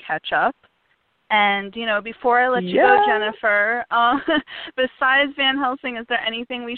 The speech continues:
Speaker 1: should look out for with you? Any upcoming projects?
Speaker 2: Um, well, I've been doing a lot of,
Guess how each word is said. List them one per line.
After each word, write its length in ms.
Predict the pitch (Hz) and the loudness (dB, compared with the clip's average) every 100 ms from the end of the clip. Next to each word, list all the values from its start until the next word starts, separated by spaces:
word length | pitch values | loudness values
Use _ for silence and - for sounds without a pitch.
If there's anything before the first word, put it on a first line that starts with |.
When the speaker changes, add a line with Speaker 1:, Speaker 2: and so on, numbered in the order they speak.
| - | -4
Speaker 1:
should 160 | 233 | -4
look 260 | 208 214 - | -2 -4 0
out 260 | 208 208 - | 0 0 -2
for 340 | 240 233 233 | 0 0 0
with 200 | 233 247 - | 0 -4 -4
you? 300 | 247 247 240 | -6 -2 -2
Any 240 | 220 196 | -4 -4
upcoming 480 | 208 202 247 214 214 | -6 -6 -4 -6 -6
projects? 600 | - 208 208 254 240 - - _ - _ _ _ _ _ _ _ _ _ _ _ _ _ _ _ _ - - - - | -2 0 0 0 -2 -4 -18 _ -20 _ _ _ _ _ _ _ _ _ _ _ _ _ _ _ _ -18 -12 -10 2
Speaker 2:
Um, 260 | 262 262 277 | 4 4 4
well, 100 | 294 | 6
I've 80 | 311 | 6
been 100 | 311 | 4
doing 260 | 269 320 320 | 2 2 2
a 40 | |
lot 220 | 254 233 | 6 6
of, 120 | 254 | 4